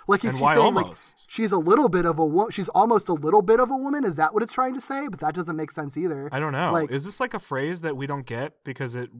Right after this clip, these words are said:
Speaker 2: meant something once?
Speaker 1: "She was almost a little woman." Yeah, may-, maybe it was a, yeah, maybe
Speaker 2: What's
Speaker 1: it's just,
Speaker 2: a little
Speaker 1: like, kind
Speaker 2: woman?
Speaker 1: of a, maybe it's
Speaker 2: Is
Speaker 1: like,
Speaker 2: it a
Speaker 1: a turn of
Speaker 2: reference to Little
Speaker 1: phrase.
Speaker 2: Women that I don't get? <laughs>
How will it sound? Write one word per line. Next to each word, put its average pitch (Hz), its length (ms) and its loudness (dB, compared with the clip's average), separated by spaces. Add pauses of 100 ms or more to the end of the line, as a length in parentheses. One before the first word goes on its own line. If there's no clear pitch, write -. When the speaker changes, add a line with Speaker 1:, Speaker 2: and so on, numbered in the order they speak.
Speaker 2:
meant 120 280 -8
something 170 320 -6
once? 180 500 -8 (220)
Speaker 1:
"She - 100 -18
was 139 140 -12
almost 190 340 -6
a 160 40 -6
little 156 280 -6
woman." 135 360 -12 (440)
Yeah, 196 220 -2
may-, 196 280 -2
maybe 220 300 0
it 208 80 4
was 175 220 -2
a, 156 260 0
yeah, 175 140 -2
maybe 170 240 -2
Speaker 2:
What's - 140 0
Speaker 1:
it's - 20 -8
just, 156 140 -4
Speaker 2:
a - 20 0
little 151 160 0
Speaker 1:
like, 143 80 0
kind 175 140 0
Speaker 2:
woman? 127 160 -6
Speaker 1:
of 131 60 -12
a, - 60 -20 (340)
maybe 156 220 -4
it's 160 160 -4
Speaker 2:
Is 165 80 -2
Speaker 1:
like, 165 80 0
Speaker 2:
it 156 40 -2
a - 20 -2
Speaker 1:
a - 20 -2
turn 143 40 0
of 147 120 0
Speaker 2:
reference 156 220 -2
to 143 100 -4
Little 135 300 0
Speaker 1:
phrase. 131 60 -2
Speaker 2:
Women 202 400 -2
that 190 120 -4
I 196 80 0
don't 214 220 -6
get? 247 360 -4
<laughs> - 40 -12